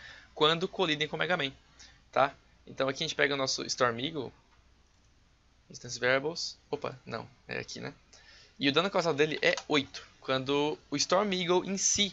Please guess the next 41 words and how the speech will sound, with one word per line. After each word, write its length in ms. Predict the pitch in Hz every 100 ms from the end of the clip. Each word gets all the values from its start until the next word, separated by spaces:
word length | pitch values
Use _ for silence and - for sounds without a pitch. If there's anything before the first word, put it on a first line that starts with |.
| -
colide 360 | - 131 127 -
com 60 |
o 20 |
Mega 180 | 135 147
Man, 120 | 135
né? 100 | 110
No 80 | 107
caso, 260 | 110 120 123
quando 440 | - 127 127 131
o 40 | 127
Mega 220 | 127 131
Man 80 | 127
encosta 360 | 131 127 147
no 200 | 131 131
Storm 240 | 160 180 165
Eagle. 260 | 113 - - - - - -
Aí 200 | 147 151
quando 160 | 170 170
a 40 |
gente 120 | -
criar, 320 | - 151 147
tipo, 460 | 143 143 - 139 131
um 260 | 127 127 123
chefe 340 | - 135 127
que 80 | 123
tem 140 | 120
projéteis, 680 | 117 120 117 151 - 170 - - - -
né? 120 | -
Ou 120 | 120
proje-, 220 | 117 120 - -
projéteis, 480 | 120 135 151 120
né? 100 | 113 - - - -
A 80 | 123
gente 280 | 127 127 143 -
coloca 560 | - 147 139 151 - 165 -
os 140 | 175
projéteis 480 | - 220 160 151 139
do 100 | 135
chefe 380 | 143 120 117 113
nos 240 | 117 143
daneiros 600 | 165 156 117 127 208 -